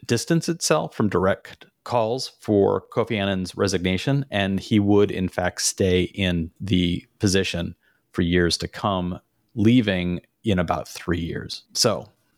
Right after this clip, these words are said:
on to today's episode. We're talking about events which are supposed to take place in November of twenty-one fifty-four.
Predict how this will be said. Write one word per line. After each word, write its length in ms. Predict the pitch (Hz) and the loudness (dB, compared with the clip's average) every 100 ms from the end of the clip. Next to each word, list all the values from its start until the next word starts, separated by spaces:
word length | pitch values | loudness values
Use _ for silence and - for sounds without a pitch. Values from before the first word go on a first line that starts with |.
| _ - - | _ -20 -4
on 180 | 110 110 | -2 0
to 340 | - 110 104 | 0 2 2
today's 460 | 98 - 92 90 - | -2 -2 0 0 -2
episode. 540 | 85 92 87 - - | -8 -4 -4 -2 -4
We're 100 | - | -6
talking 500 | - 101 104 - 101 - | -4 -4 -2 -2 -2 0
about 440 | 92 90 87 - _ - - _ _ | 0 0 -2 -8 _ -20 -20 _ _
events 360 | 98 117 160 - | 0 2 0 -2
which 200 | 110 104 | -2 2
are 180 | 90 90 | 2 2
supposed 380 | - 127 151 | -2 -2 -2
to 40 | 104 | -2
take 280 | 117 107 - | -2 -2 0
place 320 | 107 123 98 | 0 0 -2
in 60 | |
November 420 | 90 85 95 107 120 | -4 0 0 0 -2
of 100 | - | -4
twenty-one 460 | - 101 101 101 | -2 0 2 0
fifty-four. 720 | - - - 98 82 67 101 | -2 -4 -4 -4 -2 -2 -6